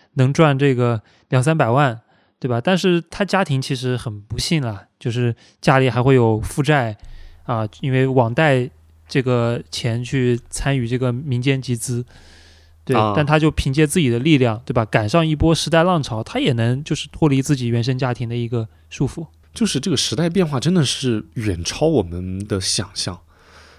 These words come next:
Speaker 2: 就有些时候我们觉得已经成定局的东西，很-，可能就在几年之间就翻转了。比如我们前几年怎么可能想到拼多多的市值会超越阿里？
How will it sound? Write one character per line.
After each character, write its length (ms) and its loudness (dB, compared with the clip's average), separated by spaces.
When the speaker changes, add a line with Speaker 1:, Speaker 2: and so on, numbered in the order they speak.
Speaker 2:
就 140 2
有 100 2
些 140 0
时 140 -2
候 100 0
我 140 -2
们 100 -6
觉 100 -2
得 200 0
已 120 -4
经 220 -4
成 180 -6
定 200 0
局 120 -8
的 80 -2
东 160 -6
西， 220 -10
很-， 120 -12
可 140 -2
能 120 -2
就 120 0
在 100 4
几 160 -2
年 180 -4
之 140 -6
间 100 0
就 80 0
翻 220 0
转 160 -4
了。 160 -18
比 100 4
如 360 4
我 100 4
们 140 2
前 400 0
几 140 -4
年 280 -4
怎 200 -2
么 140 2
可 180 -2
能 140 -2
想 280 -4
到 160 -2
拼 220 -6
多 140 0
多 120 0
的 100 2
市 180 -2
值 140 -6
会 120 2
超 240 -4
越 120 0
阿 160 -2
里？ 160 -6